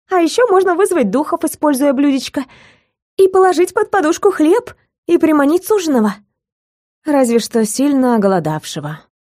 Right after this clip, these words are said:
Ну зачем мужику хлеб? Ему бы мясо». «Степанова, я для кого стараюсь?» М, дай подумать. Пытаешься оправдать трату своих кровных за книжку в мягкой обложке,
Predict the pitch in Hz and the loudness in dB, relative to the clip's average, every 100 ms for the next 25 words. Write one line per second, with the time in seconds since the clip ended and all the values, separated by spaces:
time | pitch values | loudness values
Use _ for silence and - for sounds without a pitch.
0 | _ _ 311 254 311 339 349 202 190 247 | _ _ 0 0 0 0 2 2 0 -2
1 | 240 - 254 160 196 285 359 392 320 311 | -4 0 -2 -2 -2 -2 0 0 0 0
2 | 262 262 370 - 175 170 _ _ _ _ | 2 0 -2 -4 -6 -6 _ _ _ _
3 | _ - - 302 277 220 196 175 _ _ | _ -16 -8 -4 0 0 0 -6 _ _
4 | _ _ _ _ _ 403 370 392 480 427 | _ _ _ _ _ 0 2 0 2 0
5 | 254 226 202 175 - - _ _ _ _ | 0 -2 -2 -4 -6 -16 _ _ _ _
6 | _ _ _ - 262 247 233 208 196 202 | _ _ _ -6 -2 0 2 0 0 0
7 | 339 381 247 147 160 - _ _ _ _ | -2 -2 -4 -4 -8 -14 _ _ _ _
8 | _ 285 - 247 220 - 226 208 220 214 | _ -2 0 0 0 0 -2 0 -4 -2
9 | 214 196 233 233 220 220 220 208 196 202 | 0 2 -2 -2 -2 -2 0 0 0 0
10 | 202 208 - 214 240 240 202 196 196 214 | 2 2 2 2 4 2 2 0 0 -2
11 | 247 - 214 220 233 240 226 339 - 240 | 0 0 2 0 0 0 0 -2 -2 -4
12 | 160 | -4